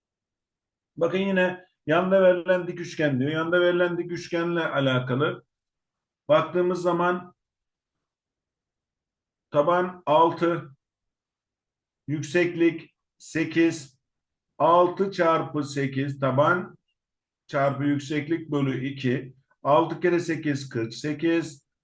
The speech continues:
Kırk sekiz bölü iki böldüğümüz zaman yirmi dört olarak karşımıza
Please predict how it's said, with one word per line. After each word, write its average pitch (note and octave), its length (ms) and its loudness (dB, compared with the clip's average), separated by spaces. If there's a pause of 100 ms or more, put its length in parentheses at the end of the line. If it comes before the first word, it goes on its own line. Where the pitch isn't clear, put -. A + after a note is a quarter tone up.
Kırk D3+ 180 -6
sekiz D#3+ 540 -2
bölü C#3 360 -2
iki D3+ 440 -6 (220)
böldüğümüz C#3+ 600 2
zaman C#3 540 -2 (300)
yirmi D3 520 -2
dört D#3 320 0
olarak C3+ 540 0
karşımıza C3+ 920 -2